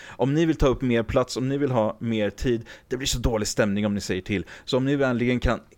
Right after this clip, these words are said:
kan vi börja med att dra ner det till tjugo procent, sen kanske femton procent, sen kanske ni kan hålla käften helt och hållet, så är stämningen som på topp, verkligen. Eh, och det sånt här är ganska intressant när man påpekar då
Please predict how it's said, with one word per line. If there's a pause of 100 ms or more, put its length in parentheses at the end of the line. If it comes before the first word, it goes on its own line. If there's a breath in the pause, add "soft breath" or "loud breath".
kan
vi
börja
med
att
dra
ner
det
till
tjugo
procent,
sen
kanske
femton
procent,
sen
kanske
ni
kan
hålla
käften
helt
och
hållet,
så
är (100)
stämningen
som
på
topp,
verkligen. (960 soft breath)
Eh, (920)
och
det
sånt
här
är
ganska
intressant
när
man
påpekar
då